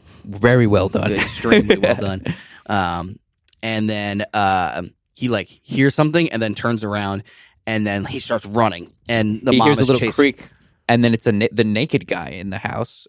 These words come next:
Speaker 2: Yes.
Speaker 1: in the corner.
Speaker 2: Mm-hmm.
Speaker 1: And then he hears, like, a little, and then the da-, uh, the mom just comes out of the corner 'cause she was originally up
Speaker 2: She's
Speaker 1: in the
Speaker 2: on the wall, like,
Speaker 1: She's,
Speaker 2: trying
Speaker 1: yeah.
Speaker 2: not to be
Speaker 1: She's, like,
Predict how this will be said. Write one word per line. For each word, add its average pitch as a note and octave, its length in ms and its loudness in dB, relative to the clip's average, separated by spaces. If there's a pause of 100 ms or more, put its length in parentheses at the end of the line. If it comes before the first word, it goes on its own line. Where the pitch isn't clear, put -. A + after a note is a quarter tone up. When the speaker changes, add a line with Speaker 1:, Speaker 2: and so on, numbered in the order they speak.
(140)
Speaker 2:
Yes. C3 240 -2
Speaker 1:
in A2+ 60 -6
the A2 60 -10
corner. B2 380 2
Speaker 2:
Mm-hmm. B2 260 -2 (440)
Speaker 1:
And A#2+ 180 -2
then A#2 100 -2
he C3 120 -8
hears, A#2 220 -2
like, G#2+ 120 -6
a G#2+ 40 -4
little, G2+ 220 -4 (720)
and B2 140 4
then A2 320 2
the A2+ 120 0
da-, G2+ 220 2 (100)
uh, G2+ 300 4
the G#2+ 140 0
mom G#2 320 2
just - 120 -18
comes - 200 -8
out G#2+ 80 -2
of G2+ 80 -4
the - 40 -18
corner G#2 440 0
'cause D#3 160 0
she G#3+ 140 0
was F#3+ 200 -4 (100)
originally D#3+ 420 -4
up B2+ 140 -4
Speaker 2:
She's - 220 -6
Speaker 1:
in G2+ 60 -12
the - 80 -2
Speaker 2:
on E3+ 220 4
the D3 60 4
wall, C3 360 4
like, A2 280 -4 (120)
Speaker 1:
She's, B2+ 280 -16
Speaker 2:
trying C3+ 360 2
Speaker 1:
yeah. B2 60 6
Speaker 2:
not B2 100 2
to C3 80 -4
be A2 240 -4
Speaker 1:
She's, G2+ 80 -4
like, C3+ 140 -8